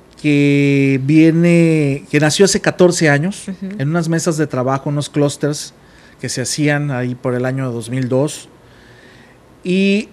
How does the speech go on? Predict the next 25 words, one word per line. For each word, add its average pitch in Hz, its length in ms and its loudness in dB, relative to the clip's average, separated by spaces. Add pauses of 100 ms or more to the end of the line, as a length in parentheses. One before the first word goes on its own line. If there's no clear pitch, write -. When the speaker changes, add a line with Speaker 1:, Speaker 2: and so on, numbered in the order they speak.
Speaker 1:
em, 143 680 -2 (1900)
nunca 220 340 2
quitamos 185 400 -2
el 170 80 2
dedo 165 160 2
del 165 120 4
renglón, 143 460 -2 (640)
estuvimos 143 420 -6
insistiendo, 139 840 -6
insistiendo, 131 840 -6
insistiendo 127 580 -6
en 123 60 -6
una 135 160 -4
denominación 120 640 -6
de 131 80 -4
origen. 131 380 -6 (960)
Y 147 160 0
ahora 170 340 2
que 180 100 -4
estamos 170 420 -4
metidos 156 440 -6
en 143 100 -6
esta, 147 600 -4
eh, 131 380 -12
en, 131 140 -10